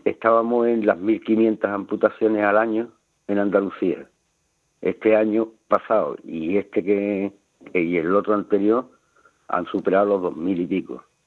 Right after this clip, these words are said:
O sea que, que estamos viendo de que meten dramas, dramas tremendos en las casas sin necesidad,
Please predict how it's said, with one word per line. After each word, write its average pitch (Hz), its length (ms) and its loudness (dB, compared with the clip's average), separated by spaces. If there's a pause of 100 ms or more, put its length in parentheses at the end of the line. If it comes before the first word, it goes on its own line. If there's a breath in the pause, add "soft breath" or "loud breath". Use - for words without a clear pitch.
(280)
O 165 160 -14
sea 87 100 -2
que, - 200 -6 (440)
que 80 60 -6
estamos 92 640 0
viendo 98 300 2
de 98 120 -2
que 101 100 -2
meten 92 420 0
dramas, 98 420 0 (760)
dramas 95 500 2
tremendos 98 540 0
en 92 100 0
las 85 120 0
casas 104 400 0 (760)
sin 95 240 4
necesidad, 85 600 2